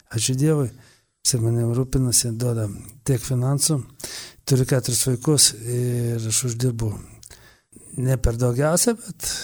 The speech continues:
užtenka man, užtenka mano vaikam, da padedu ir dar padedu kitiems su Dievo malone. Ačiū jiem.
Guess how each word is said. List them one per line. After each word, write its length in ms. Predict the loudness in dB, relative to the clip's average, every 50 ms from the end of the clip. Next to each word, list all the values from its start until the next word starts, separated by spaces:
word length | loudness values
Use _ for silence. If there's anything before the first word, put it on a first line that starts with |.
| -6 -2 -2
užtenka 480 | 0 2 4 4 4 4 4 2 -2 -6 -4
man, 340 | 0 2 4 4 4 4 0 -2 -6
užtenka 360 | -6 -2 0 0 0 0 0
mano 300 | 0 0 0 0 0 0 0
vaikam, 460 | -2 -2 0 2 2 2 2 2 0 -4 -14 -20 -20 _ _ _ _ -6
da 200 | -2 0 0 0
padedu 480 | 0 0 0 0 2 0 0 0 0 -2 -4 -8 -20 _ -20 -20 -20 -8 -2
ir 80 | 0 4
dar 240 | 6 6 6 6 4 0 0
padedu 360 | 0 2 2 4 2 0 0
kitiems 480 | 0 -4 -4 0 0 0 0 -2 -4 -6 -8 -16 _ _ _ _
su 240 | -4 -4 -2 -2 0
Dievo 220 | 0 0 0 0 0
malone. 400 | 0 0 0 0 0 -2 -4 -6 -12 -20 -20 _ _ _ _ _ _ -6
Ačiū 320 | -6 -4 -2 -2 -2 -2
jiem. 160 | -2 -4 -6